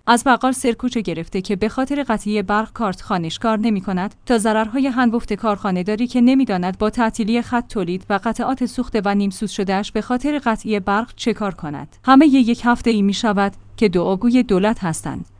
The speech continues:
تعطیلات همیشه با شادی عجین بوده است، از دید و بازدید گرفته تا مسافرت و تمام کردن کارهای ناتمام درون خانه. اما بلا تکلیفی هفته ای که در حال تمام شدن است،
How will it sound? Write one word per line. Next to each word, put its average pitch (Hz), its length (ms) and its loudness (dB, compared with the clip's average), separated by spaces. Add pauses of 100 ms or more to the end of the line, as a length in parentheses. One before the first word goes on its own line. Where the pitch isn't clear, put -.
تعطیلات 247 540 6
همیشه 233 460 4
با 190 120 2
شادی 233 360 2
عجین 226 400 2
بوده 196 240 0
است، 147 300 -6 (140)
از 202 220 4
دید 185 160 0
و 170 80 0
بازدید 165 400 -2
گرفته 180 440 0
تا 190 200 0
مسافرت 185 680 0
و 202 100 2
تمام 233 360 4
کردن 247 400 4
کارهای 226 460 2
ناتمام 208 520 2
درون 156 300 0
خانه. 143 320 -8 (160)
اما 285 260 6
بلا 208 220 2
تکلیفی 208 600 -2
هفته 226 280 0
ای 226 200 0
که 240 140 0
در 202 160 2
حال 233 220 2
تمام 196 360 2
شدن 202 360 -2
است، 160 320 -6